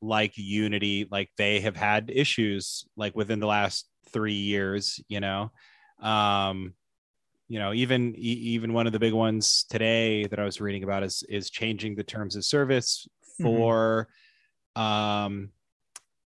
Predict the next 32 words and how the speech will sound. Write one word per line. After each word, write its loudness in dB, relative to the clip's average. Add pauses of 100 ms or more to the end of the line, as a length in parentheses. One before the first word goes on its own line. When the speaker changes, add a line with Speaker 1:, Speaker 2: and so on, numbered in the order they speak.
(560)
Speaker 1:
c-, -16
uh, -10
for -4
developing 2
for -2
consoles 0
and -6
things -8
like -12
that. -10
And -6
I'm 4
not 2
Speaker 2:
Yeah. -2
Speaker 1:
sure 0
exactly -4
how -2
much -4
it's -10
gonna -4
change -6
or -2
what -2
it's -4
gonna -8
change. -8
I, -6
and, -4
and -4
some 0
people -4
said -2